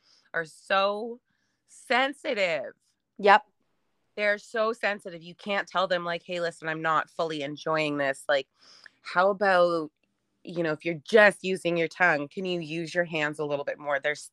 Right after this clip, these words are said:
Speaker 1: like, "Oh, well, what, am I not doing a good enough job with my tongue?" And then they're, they're discouraged. Or in bed, like, "Hey, don't just pump me, fucking touch my clit. Let's use some toys." Let's, you know,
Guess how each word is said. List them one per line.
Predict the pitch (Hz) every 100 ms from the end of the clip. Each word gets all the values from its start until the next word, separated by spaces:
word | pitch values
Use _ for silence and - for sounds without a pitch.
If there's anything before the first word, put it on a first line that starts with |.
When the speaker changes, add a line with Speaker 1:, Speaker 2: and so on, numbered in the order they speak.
| -
Speaker 1:
like, | 151 143
"Oh, | - 160
well, | 131 127 127
what, | 143 117
am | -
I | 127
not | 131 120
doing | 139 131
a |
good | 113 131 131
enough | 123
job | - 117 123
with | 135
my | 123 117
tongue?" | - 113 165 - - - - -
And | 160
then | 160
they're, | 156 147 113 - - 151 -
they're | 180
discouraged. | 170 165 - - 135 82 - - _ _ -
Or | 165 160 156 151 147 _ _ _ _ _ _ _ -
in | 180 185
bed, | 165 180 190 143
like, | 151 - -
"Hey, | 214 180 160
don't | 151 165 170
just | 196 175 _
pump | - 190 -
me, | 160 139 147 _ _ _ _
fucking | 175 170 175 160 - _ _ _
touch | - 175 -
my | 196 180
clit. | - 190 151 127
Let's | 156 170 -
use | 175 170
some | 185
toys." | 175 - 147 123 107 -
Let's, | 151 - - - - _ _ _ _ -
you | 165
know, | 151 131 127